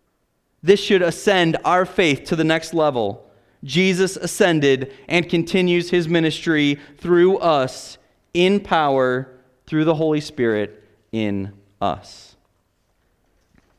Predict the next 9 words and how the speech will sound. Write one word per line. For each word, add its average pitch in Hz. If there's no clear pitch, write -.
The 151
sec-, 196
the 156
second 196
faith-increasing 185
reality 165
from 165
Jesus' 165
ascension 151